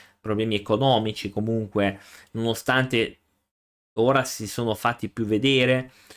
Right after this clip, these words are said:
perché si sono fatti vedere al pre-, al cinema di, eh, di Cannes, al fe-, al Nashville Film Festival, quindi stanno iniziando un pochettino, eh,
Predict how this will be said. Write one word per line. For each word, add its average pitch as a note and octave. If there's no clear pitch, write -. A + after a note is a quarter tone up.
perché A2+
si -
sono G#2+
fatti -
vedere A2+
al G#2+
pre-, A2
al G#2
cinema A2+
di, G#2
eh, G#2+
di G2+
Cannes, B2
al G#2+
fe-, G#2
al G#2+
Nashville G#2+
Film G2
Festival, B2+
quindi C#3+
stanno D#3+
iniziando D#3+
un A#2+
pochettino, B2+
eh, A2